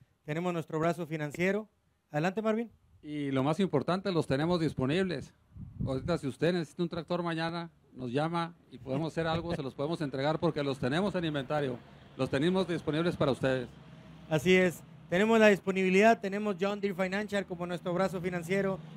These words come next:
Speaker 1: desde uno hasta cinco años, tenemos planes sin intereses, tenemos plazas en estas máquinas hasta cinco años, igual que estos tractores. Entonces, eh, acérquese con nosotros,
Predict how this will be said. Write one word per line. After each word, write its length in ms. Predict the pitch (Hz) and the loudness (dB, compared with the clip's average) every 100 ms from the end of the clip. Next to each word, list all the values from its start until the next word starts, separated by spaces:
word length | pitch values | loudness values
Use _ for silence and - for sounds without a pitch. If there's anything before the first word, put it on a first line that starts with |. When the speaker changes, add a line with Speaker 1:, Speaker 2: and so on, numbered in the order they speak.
| - 151 | -10 -2
Speaker 1:
desde 220 | 170 175 | 0 4
uno 260 | 196 214 | 4 4
hasta 220 | 202 180 170 | 2 0 -4
cinco 360 | 185 180 175 | -4 -4 0
años, 420 | 190 196 185 180 - - - - - | 0 0 -4 -6 -8 -16 -20 -18 -8
tenemos 360 | 165 185 185 | -4 -2 -2
planes 440 | 143 190 202 196 156 | 2 4 4 2 -4
sin 140 | 170 | -6
intereses, 560 | 165 165 180 190 185 170 | -4 0 0 0 -4 -6
tenemos 460 | 170 185 180 170 - - - - | -6 -4 -6 -8 -10 -20 -16 0
plazas 500 | 185 196 190 175 - | 2 2 0 -6 -4
en 220 | 160 165 | -4 -2
estas 260 | 190 196 175 | -2 -2 0
máquinas 480 | 190 190 190 185 - | -2 -2 -4 -4 -4
hasta 160 | 165 | -8
cinco 300 | 143 185 190 | -8 -4 0
años, 300 | 190 190 170 | 0 -2 -8
igual 220 | 160 175 | -2 0
que 80 | 170 | 0
estos 200 | 175 170 | -6 -6
tractores. 640 | 170 156 - 185 180 170 _ _ _ - | -6 -6 -2 0 0 -2 _ _ _ -18
Entonces, 480 | 170 202 190 202 - _ _ - | -2 0 2 0 -2 _ _ -2
eh, 240 | 170 180 | 0 2
acérquese 560 | 185 170 226 233 214 202 | 0 0 2 0 -2 -2
con 140 | 202 | -4
nosotros, 600 | 185 175 220 226 240 233 | -4 2 2 4 2 2